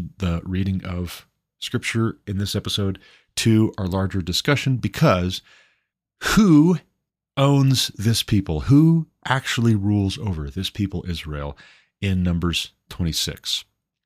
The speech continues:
Who is their king? God. God is their king. Yahweh is their king. They are, in a sense, in the Hall of the Mountain King,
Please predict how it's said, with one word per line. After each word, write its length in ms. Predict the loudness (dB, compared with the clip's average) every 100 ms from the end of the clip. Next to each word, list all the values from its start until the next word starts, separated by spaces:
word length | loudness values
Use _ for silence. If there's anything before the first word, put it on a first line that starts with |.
| _ -6
Who 140 | 2 2
is 200 | 2 -2
their 160 | -2
king? 340 | -2 -2 -2 -6 _ _ _ -2
God. 340 | 0 0 -6 -20 _ _
God 220 | -4 -2 0
is 120 | -2
their 120 | -4
king. 220 | -4 -6 -10 _
Yahweh 480 | 2 2 0 -4 -4 -12 _ _ -2
is 280 | 0 0 2
their 180 | 0
king. 340 | 2 0 0 -6 _ _ _ -20 _ _ _ _ _ _ _ -2
They 380 | 4 4 4 2
are, 540 | 4 4 4 2 -2 -6 _
in 140 | -2
a 40 | 0
sense, 440 | 0 0 -2 -6 -6
in 100 | -4
the 80 | -2
Hall 320 | -2 -2 -4 -6
of 80 |
the 80 | -6
Mountain 300 | -4 -6 -8
King, 340 | -8 -8 -8